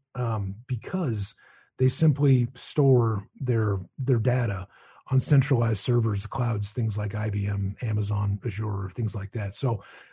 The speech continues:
I'm a, I'm a, I'm a part owner of Gab. You know, people know that I'm a part owner of, of Pilled and Foxhole.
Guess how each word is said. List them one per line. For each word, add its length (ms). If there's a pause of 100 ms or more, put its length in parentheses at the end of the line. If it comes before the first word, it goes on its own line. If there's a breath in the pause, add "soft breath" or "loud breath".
(120)
I'm 180
a, 80 (240)
I'm 100
a, 120 (180)
I'm 100
a 120
part 260
owner 220
of 120
Gab. 420 (200)
You 100
know, 120
people 320
know 140
that 100
I'm 60
a 60
part 240
owner 240
of, 120
of 180
Pilled 360
and 180 (240 soft breath)
Foxhole. 680